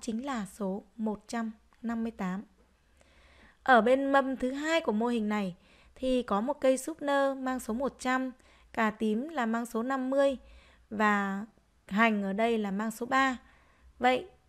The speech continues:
chúng ta sẽ tìm s-, được số là một trăm, năm chục và ba đơn vị,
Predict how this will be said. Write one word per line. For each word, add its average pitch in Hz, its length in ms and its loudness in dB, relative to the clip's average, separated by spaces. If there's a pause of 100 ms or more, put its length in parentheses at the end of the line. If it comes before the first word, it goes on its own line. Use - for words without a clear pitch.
(140)
chúng 202 160 -12
ta 254 240 0
sẽ 247 140 -8
tìm 254 280 2
s-, - 440 -8
được 202 180 -2
số 208 320 0
là 214 260 -2 (580)
một 220 400 0
trăm, 262 300 0 (160)
năm 247 180 -4
chục 214 280 -4
và 202 120 -4
ba 214 180 -2
đơn 220 200 -4
vị, 226 260 -4